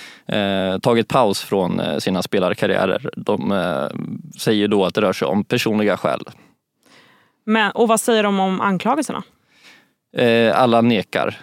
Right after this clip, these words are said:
Speaker 1: eh, och de har då var och en för sig kommit med skriftliga uttalanden via sina advokater där de nekar till brott.
Speaker 2: Hur stor, du var lite inne på det, men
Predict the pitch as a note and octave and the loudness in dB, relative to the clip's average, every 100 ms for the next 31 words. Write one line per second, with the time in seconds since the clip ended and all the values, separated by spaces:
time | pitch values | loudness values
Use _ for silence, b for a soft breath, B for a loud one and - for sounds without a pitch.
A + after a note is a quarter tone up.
0 | - G#2+ G2+ G2 F#2+ - - - G#2 G2 | -4 0 2 2 2 0 -4 -2 0 2
1 | G2+ G2 F#2 F2+ F2+ A2+ b b b - | 2 2 2 2 -2 -6 b b b 0
2 | A2+ A2 G#2 G#2+ - A2+ F#2 - G2+ F#2 | 2 4 2 0 0 0 0 0 -2 -2
3 | - F#2 - F#2+ - F#2+ F#2+ F2+ F2+ F#2 | -4 -4 -4 -6 -2 -2 0 -2 0 -2
4 | G2 F#2+ F#2 F2+ G2 F2+ F2+ F2 - - | 0 0 -2 -2 -2 0 0 0 -2 -4
5 | - - A2+ G#2 G2+ F2+ - - G1+ C2+ | -4 -2 0 0 0 -2 -2 -4 -4 -4
6 | G2 F#2 F2+ F2+ F2 F#2+ F2 - F#2+ - | -2 0 0 0 -2 -2 -2 -4 -6 -6
7 | F#2+ - - - - _ _ b b b | -4 -6 -8 -12 -20 _ _ b b b
8 | - D4+ - D#4 D4 C#4 A3 C4+ C#4 C4+ | -2 0 2 2 2 2 0 2 2 4
9 | C4 B3+ D4 A3+ A3 A3 | 4 4 4 2 2 0